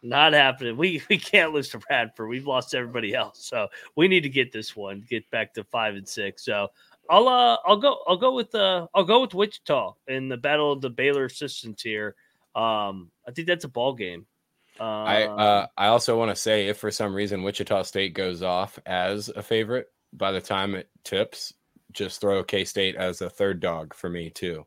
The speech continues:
Speaker 2: Three
Speaker 1: Okay.
Speaker 2: dogs.
Speaker 1: I was tempted to go with Arlington, but I think Texas Tech will get it done. So, um, yeah. All right. Uh, you got any, got any bets tonight, Troy? You like anybody in college hoops tonight?
Speaker 2: Uh,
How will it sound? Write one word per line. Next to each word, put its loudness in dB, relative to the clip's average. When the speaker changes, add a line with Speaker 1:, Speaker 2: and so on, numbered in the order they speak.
Speaker 2:
Three -2
Speaker 1:
Okay. 0
Speaker 2:
dogs. -8
Speaker 1:
I 6
was 2
tempted 0
to -6
go 4
with 0
Arlington, -2
but 2
I 2
think -4
Texas -10
Tech -12
will -10
get -10
it -12
done. -12
So, -10
um, 2
yeah. 2
All 8
right. 6
Uh, 8
you -4
got 8
any, 0
got 6
any 4
bets 4
tonight, 4
Troy? 4
You -10
like -2
anybody 2
in -2
college 4
hoops -4
tonight? 0
Speaker 2:
Uh, 6